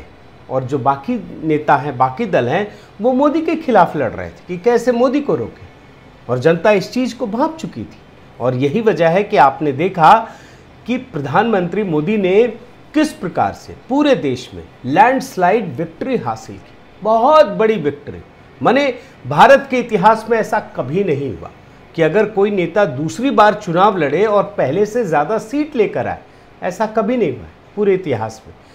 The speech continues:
तो ये है जनता की सोच और प्रधानमंत्री मोदी की कार्यशैली। लेकिन दो हज़ार उन्नीस से इतर इस बार मामला अलग है। पहले तो ये लोग एक साथ हो गए थे,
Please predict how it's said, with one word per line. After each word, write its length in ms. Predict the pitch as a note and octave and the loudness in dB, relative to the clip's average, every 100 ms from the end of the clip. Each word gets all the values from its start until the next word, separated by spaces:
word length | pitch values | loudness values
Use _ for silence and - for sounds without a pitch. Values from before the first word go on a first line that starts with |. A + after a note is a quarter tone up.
| - - | -20 -8
तो 60 | D#3+ | -6
ये 240 | E3 A3+ | 4 6
है 380 | E3+ G#3 B3+ B3 - - - - B2+ | 8 6 4 -2 -10 -20 -20 -18 -2
जनता 420 | F3 A3 A#3 C4 | 0 2 6 6
की 180 | B3+ A3 | 6 -2
सोच 400 | - A3+ B3+ A#3+ | 2 4 4 2
और 60 | |
प्रधानमंत्री 760 | G#3+ F3 C#3 F#3 G#3 E3+ E3+ E3 | 0 -2 -2 -2 0 -2 -2 -4
मोदी 300 | C#3+ B2 B2+ | -4 -4 -6
की 220 | G#3 B3+ C4 - - - - - | -2 -2 -4 -12 -20 -20 -6 4
कार्यशैली। 640 | C#4+ C#4+ A#3+ - G#2 E2 - - | 4 4 0 -2 -6 -8 -16 0
लेकिन 420 | D#3 F3 A#3+ E3+ | 2 2 0 4
दो 160 | G3 G3+ | 6 6
हज़ार 400 | C3+ F#3+ G3 - | 6 4 4 2
उन्नीस 440 | G#3 A3+ A#3+ A#3 - | 0 2 0 -2 -4
से 100 | D3+ | -4
इतर 300 | A2+ G2+ - - - - - | -4 -8 -12 -16 -20 -8 -2
इस 180 | G#3+ D#3+ | 0 4
बार 240 | G#3+ A3+ | 6 6
मामला 580 | E3 A2 G#2+ F3+ A3+ - - - - C4+ | 2 0 4 6 6 2 -16 -20 -6 0
अलग 280 | D4 C#4+ | 2 2
है। 160 | D3+ - - - - - F3+ | -2 -12 -20 -20 -20 -2 4
पहले 180 | G3+ | 8
तो 140 | B3+ B3+ | 6 4
ये 160 | A#3+ | 4
लोग 180 | A#3+ B3 | 6 6
एक 160 | B3+ B3+ | 2 2
साथ 280 | C#4 B3+ A3+ | 4 6 4
हो 80 | |
गए 180 | G3+ F#3+ | 2 0
थे, 180 | F3 F#3 | -4 -12